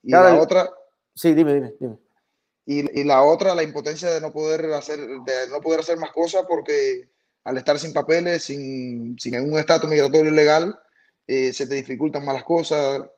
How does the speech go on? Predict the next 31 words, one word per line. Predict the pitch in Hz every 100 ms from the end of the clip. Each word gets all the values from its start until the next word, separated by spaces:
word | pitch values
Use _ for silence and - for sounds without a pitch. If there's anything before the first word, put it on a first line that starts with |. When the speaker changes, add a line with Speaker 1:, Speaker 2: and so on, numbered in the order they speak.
| _ _ -
Speaker 1:
Por | 123
ejemplo, | 147 139 -
el, | 127
el | 131
trabajo, | 123 123 147 156 147 143 143 139 147 _ _ _ -
el | 113
transporte | 120 113 156 156 147 147 135 131 139 -
y | 135
esas | 143
cosas | - 160 151
se | 139
dificultan | 131 127 143 139 123
un |
poco | 127 120
más. | 123 135 _ _ _ _ _ _ _ _
Speaker 2:
Sin | - 156
embargo, | 139 156 185 170
no | 147 151
has | 160
dejado | 139 135 151 143
de | 131
trabajar. | 127 120 110 - _ _ _ _ _ _
Speaker 1:
No, | 156 151 135
Speaker 2:
Y |
Speaker 1:
yo | 135
estoy | 165
tra-, | 170 160 - -
yo | 131 165
llegué | 180 175 190
un | 180
domingo, | 170 165 220 240 269 - _